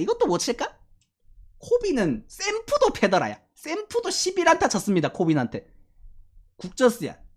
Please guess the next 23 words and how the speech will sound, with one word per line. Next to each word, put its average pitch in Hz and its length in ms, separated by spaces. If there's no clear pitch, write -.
두 175 120
자리 269 160
선타 208 240
못 180 140
치면 220 200
뒤진다. 226 540
못 196 140
칠 302 140
거면 226 180
홈런 240 200
다섯 233 240
방 220 120
쳐라. 143 380
예. - 160
진짜 285 400
코빈도 339 420
못 170 180
털면 - 380
뒤져야 147 500
돼요. 80 140
다저스 143 440
자존심이 226 560
있지. - 300